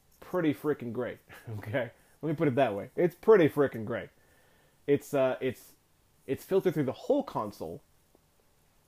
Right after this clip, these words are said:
There is no place currently,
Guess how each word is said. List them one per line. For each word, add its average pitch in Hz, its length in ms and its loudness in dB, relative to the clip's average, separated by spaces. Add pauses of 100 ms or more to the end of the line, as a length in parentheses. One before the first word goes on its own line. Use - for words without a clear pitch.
There 196 220 6
is 139 420 2 (120)
no 180 480 0 (200)
place - 520 -2 (640)
currently, 101 580 -10